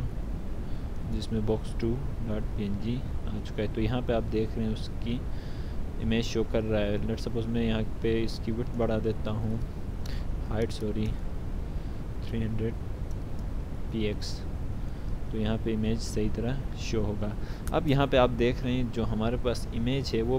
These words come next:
बार बार repeat हो रही है, यानी उसकी जो width है वो three टाइम शो हो रहा है। तो इसको control करने के लिए हमारे पास एक property आती है बैकग्राउंड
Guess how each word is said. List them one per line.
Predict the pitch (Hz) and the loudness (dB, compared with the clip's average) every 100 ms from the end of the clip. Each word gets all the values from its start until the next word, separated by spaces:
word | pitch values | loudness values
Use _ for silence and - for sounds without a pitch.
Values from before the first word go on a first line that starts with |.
| 117 | 4
बार | 127 143 | 6 6
बार | 123 120 117 | 4 2 2
repeat | 110 120 110 | 2 2 2
हो | 113 107 | 2 2
रही | 104 107 | 2 2
है, | 107 | 2
यानी | 117 123 | 2 2
उसकी | 131 - 120 | 2 0 0
जो | - 175 | 2 2
width | 143 143 - | 2 0 2
है | 120 | 2
वो | 120 131 - - - - | 2 0 0 -2 -2 -2
three | - 151 | 0 2
टाइम | 123 113 120 117 | 2 2 0 -2
शो | - 117 | 0 0
हो | 107 107 | 2 0
रहा | 107 | 0
है। | 104 - - - - - | 0 -2 -2 -2 -2 -2
तो | - - 180 | -2 0 0
इसको | - - 139 135 | 0 0 2 2
control | - 117 110 131 135 | 2 0 0 0 2
करने | 123 113 110 | 0 0 0
के | 120 | 0
लिए | 110 117 | 0 0
हमारे | 113 110 113 117 - | 0 0 0 0 0
पास | 117 - | 0 0
एक | 123 - | -2 0
property | 113 110 127 127 - 113 | 0 0 0 0 0 0
आती | 104 - 107 | 0 -2 0
है | 107 117 - - - - - - - - - - - - 107 | 0 0 0 -2 -2 -4 -4 -2 -2 -2 -2 -2 -2 -2 0
बैकग्राउंड | 104 104 - 110 113 123 | 0 0 0 0 2 2